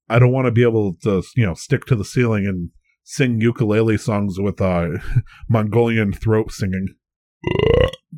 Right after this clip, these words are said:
Oh, excuse me. I wish I had more stories about Atari to share with you.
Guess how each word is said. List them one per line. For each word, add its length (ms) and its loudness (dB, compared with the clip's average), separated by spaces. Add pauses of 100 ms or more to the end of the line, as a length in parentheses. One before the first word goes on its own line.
(320)
Oh, 120 -2 (120)
excuse 360 -6
me. 140 -6 (540)
I 80 0
wish 280 2
I 80 2
had 280 2
more 220 0
stories 420 -2
about 220 2
Atari 460 2
to 160 -2
share 240 -2
with 180 -4
you. 200 -2